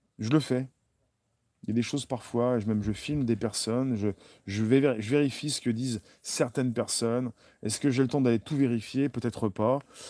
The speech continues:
Allez vérifier de temps en temps ce qu'on vous dit. Ça fait du bien aussi.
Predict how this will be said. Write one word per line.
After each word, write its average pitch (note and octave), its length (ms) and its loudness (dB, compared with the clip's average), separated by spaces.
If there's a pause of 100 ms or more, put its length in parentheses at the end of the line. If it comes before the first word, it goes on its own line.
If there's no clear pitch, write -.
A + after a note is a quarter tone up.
(140)
Allez G3 180 4
vérifier G#3+ 360 4
de - 40 -4
temps F#3 200 -2
en F3 100 -2
temps F#3 140 -2
ce - 80 -6
qu'on D#3 120 -2
vous D3 140 -2
dit. C#3+ 200 -4 (840)
Ça B2 140 -6
fait C#3 120 -2
du D3 100 -2
bien D3+ 140 8
aussi. A#2 280 2